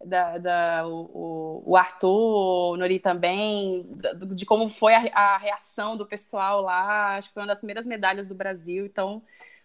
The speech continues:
foi muito legal, acho que essa interação de todos os esportes é, é o mais incrível nesses campeonatos grandes, assim, bem legal.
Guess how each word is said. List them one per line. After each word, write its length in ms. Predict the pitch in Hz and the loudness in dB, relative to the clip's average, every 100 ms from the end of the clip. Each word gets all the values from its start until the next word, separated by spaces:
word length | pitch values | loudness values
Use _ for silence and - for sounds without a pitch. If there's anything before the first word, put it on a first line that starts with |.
| _ | _
foi 120 | 202 | -8
muito 260 | 196 226 269 | -6 -4 0
legal, 460 | 254 226 196 208 | 0 4 6 8
acho 140 | 214 - | 4 0
que 500 | 233 233 220 202 185 | -4 -2 -2 -4 -4
essa 180 | 196 202 | -8 -6
interação 480 | 202 214 214 - 202 | -2 0 0 -2 -8
de 100 | - | -6
todos 240 | 214 208 | -6 -6
os 60 | 208 | -8
esportes 480 | 233 - 196 220 214 | -10 0 2 2 2
é, 160 | 208 208 | 2 2
é 60 | |
o 60 | 202 | 0
mais 200 | 208 226 | 0 0
incrível 460 | 311 - 220 190 | -2 -4 -6 -6
nesses 200 | 185 185 | -8 -8
campeonatos 520 | - 180 180 175 175 175 | -10 -8 -6 -6 -8 -8
grandes, 440 | 170 170 165 160 | -4 -2 -4 -12
assim, 260 | 160 - 160 | -18 -18 -16
bem 140 | 165 | -10
legal. 340 | 214 160 - | -8 -6 -6